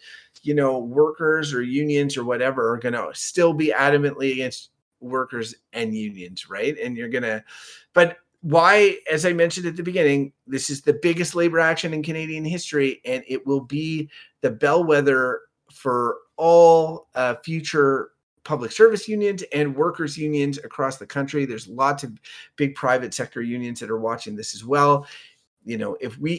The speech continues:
if we get clarification on remote work in our contract, that's something that can be used in other negotiations. We realize that we have kind of a, a weird responsibility in this regard as well, e-, even if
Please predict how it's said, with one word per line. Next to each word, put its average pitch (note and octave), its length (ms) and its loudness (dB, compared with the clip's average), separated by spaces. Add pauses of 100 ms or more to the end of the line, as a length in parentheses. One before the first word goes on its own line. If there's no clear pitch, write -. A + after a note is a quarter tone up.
if D3+ 140 -2
we F#3+ 200 -6
get F3+ 240 0
clarification D3+ 800 0
on B2+ 220 -4
remote B2+ 400 0
work D#3+ 280 0
in C#3+ 120 -2
our C3+ 100 -2
contract, D3+ 640 -2
that's B2 200 -8
something B2+ 280 -10
that A2 100 -14
can A#2 120 -12
be A#2 80 -8
used A#2+ 340 -10
in G#2+ 140 -12
other C#3+ 260 -2
negotiations. C#3 760 -6
We F3+ 160 -4
realize F3+ 640 4
that C#3 120 -4
we C3+ 120 -6
have C3+ 220 -6
kind C3 180 -6
of A2+ 80 -12
a, - 60 -12 (320)
a C3+ 100 4
weird C#3+ 420 2
responsibility B2+ 920 -6
in F3 120 -6
this E3+ 220 -10
regard E3+ 500 -2 (100)
as A#2+ 200 -6
well, C3+ 460 2 (280)
e-, D#3+ 180 -12 (160)
even G3 260 0
if D3 120 -4